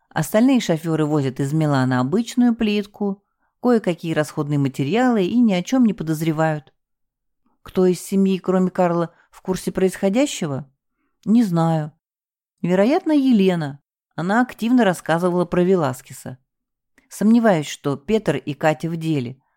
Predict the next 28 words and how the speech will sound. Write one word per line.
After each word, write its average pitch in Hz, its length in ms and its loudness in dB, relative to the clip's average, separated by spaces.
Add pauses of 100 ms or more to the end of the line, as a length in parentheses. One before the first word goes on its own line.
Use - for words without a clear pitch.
(240)
Хотя 156 500 0
девушка... 147 720 -4 (400)
Вы 180 180 0
ее 202 160 2
видели?» 202 520 -2 (880)
«Не 196 200 4
довелось», — 196 600 0 (120)
ответила 147 520 -4
я. 131 240 -8 (560)
Из 170 140 0
разговора 190 500 0
супругов 190 560 -2
в 170 60 -8
библиотеке 180 720 -2
я 180 140 2
поняла, 185 380 0
что 175 200 -4
невестка 175 500 -2
Хансенов 208 640 0 (180)
«Беременна. 151 760 0 (400)
Наверное, 196 520 2
она 185 160 2
предпочитает 185 720 -4
проводить 151 480 -4
время 147 300 -2
подальше 139 540 -4
от 117 140 -12
туристов. 120 520 -8